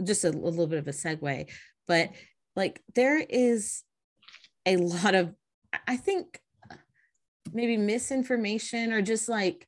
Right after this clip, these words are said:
unhelpful stereotypes about unions, people that are not in them, or, um, certain generations that view unions as one particular thing.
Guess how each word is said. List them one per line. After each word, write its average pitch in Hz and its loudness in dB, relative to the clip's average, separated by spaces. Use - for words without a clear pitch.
unhelpful 226 0
stereotypes 190 -2
about 165 -2
unions, 170 -2
people 160 0
that 139 0
are 147 0
not 143 2
in 202 2
them, 214 0
or, 143 2
um, 131 -2
certain 156 0
generations 147 0
that 147 -2
view 147 0
unions 139 -2
as 135 -6
one 135 -4
particular 135 -2
thing. 226 4